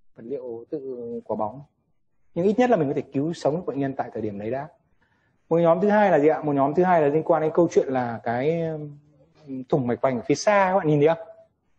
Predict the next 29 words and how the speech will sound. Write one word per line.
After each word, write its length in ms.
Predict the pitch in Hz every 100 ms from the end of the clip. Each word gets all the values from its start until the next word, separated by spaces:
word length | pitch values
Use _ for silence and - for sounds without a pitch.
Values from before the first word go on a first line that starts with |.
| -
bạn 80 | 147
nhìn 100 | 131
thấy 80 |
không? 100 | 135 - _ _ _ _ _ -
Đấy, 160 | 113 139
dòng 180 | 139 127
chảy 180 | 139
ở 80 | 110 104
phía 100 | 131
xa, 380 | 156 156 151 151
mãi 220 | 160 190
nhìn 180 | 160 131
đây. 180 | 139
Và 120 | 139 123
chính 280 | - 240
vì 380 | 277 269 170 139
nó 120 | 135
ở 160 | 202 160
xa 280 | - 220 196
như 140 | 185 180
này 140 | 156
cho 120 | 160
nên 40 | 143
là 80 |
rất 120 | 123 -
hay 120 | 180
bị 80 | 139
bỏ 120 | 107
sót. 240 | - 165